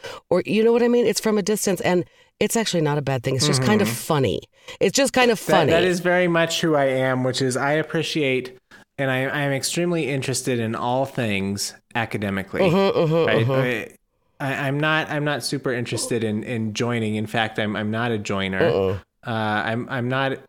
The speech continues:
Speaker 2: interested in, in putting in the hours and, and doing that thing that everyone is so committed to.
Speaker 1: Uh-uh.
Speaker 2: I'm mostly interested in why people get so excited about it.
Speaker 1: Yeah,
Speaker 2: And,
Speaker 1: and,
Speaker 2: and
Speaker 1: mm-hmm.
Speaker 2: what,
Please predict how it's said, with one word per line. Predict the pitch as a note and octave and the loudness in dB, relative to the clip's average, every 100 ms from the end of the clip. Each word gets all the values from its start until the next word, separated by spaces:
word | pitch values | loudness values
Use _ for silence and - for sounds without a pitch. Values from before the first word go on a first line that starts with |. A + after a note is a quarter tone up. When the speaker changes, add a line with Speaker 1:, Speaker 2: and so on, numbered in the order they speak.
| _ - | _ -12
Speaker 2:
interested | C#3 C3+ C3 - C#3 A#2 | -8 -4 -4 -4 -4 -2
in, | A#2 A#2 | -4 -6
in | B2+ A2+ A2 | -6 -4 -4
putting | - C3+ A#2+ | -4 -4 -2
in | A#2 | -2
the | A2+ | -2
hours | G#2+ G#2+ A#2+ C3+ C3+ | -2 0 0 0 -2
and, | A2+ | -2
and | G#2+ A2+ A2+ | -2 -4 -2
doing | A#2 A#2 A2+ | -2 -2 -2
that | G#2+ - | -4 -4
thing | A2+ A2 | -4 -2
that | G2 | -2
everyone | G#2 A2 G#2+ G#2 | -2 -2 -2 -2
is | G2+ | -2
so | A#2 | -4
committed | - G#2 G#2+ A2+ | -4 -4 -2 -4
to. | D3+ D#3+ | -2 -2
Speaker 1:
Uh-uh. | F#3 - D#3+ C#3+ B2+ | 0 2 2 2 0
Speaker 2:
I'm | C3 C#3 | 0 0
mostly | D3 D#3 - D#3 C3+ | 0 0 0 0 0
interested | C3 C#3 B2+ - B2 | -2 -2 -2 0 0
in | A#2 A2+ A2+ | 0 0 0
why | A#2 A#2+ B2 | 0 2 0
people | B2 B2 B2 | -2 -2 -2
get | G#2 G#2+ | -2 -4
so | - G#2+ | -2 -2
excited | G2 G2 F2+ F#2 | -2 -2 0 -2
about | F2+ F2+ F#2 | -2 0 0
it. | - - | -2 0
Speaker 1:
Yeah, | G#3+ C4+ F#3+ G#2 | 4 6 6 4
Speaker 2:
And, | - F#3+ | 4 4
Speaker 1:
and, | E3+ | 4
Speaker 2:
and | A2+ A2+ | 2 -2
Speaker 1:
mm-hmm. | - E3 D#3+ | 0 2 4
Speaker 2:
what, | - - | 4 4